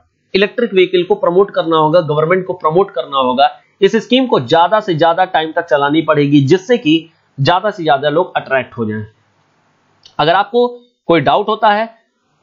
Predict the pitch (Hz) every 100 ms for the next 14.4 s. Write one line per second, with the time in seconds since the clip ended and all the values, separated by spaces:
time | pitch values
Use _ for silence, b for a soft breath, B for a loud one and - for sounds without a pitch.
0 | - 190 180 165 - 143 165 - 226 220
1 | 208 202 202 220 208 - 170 175 175 185
2 | 196 131 156 175 190 - 196 202 190 143
3 | 165 170 120 131 165 175 175 127 151 165
4 | 180 208 - _ _ 147 196 196 208 214
5 | 175 170 170 156 131 139 135 120 113 113
6 | 104 - 160 156 175 180 202 220 _ _
7 | - 165 170 190 160 170 190 175 185 170
8 | 190 - 151 170 165 147 175 180 180 190
9 | 190 - 151 190 185 165 160 147 151 147
10 | 131 208 b b - 160 175 170 165 127
11 | 117 110 117 104 101 B B B B _
12 | 147 214 277 262 233 220 208 196 190 185
13 | 185 185 - 156 175 185 196 175 165 170
14 | 165 143 160 190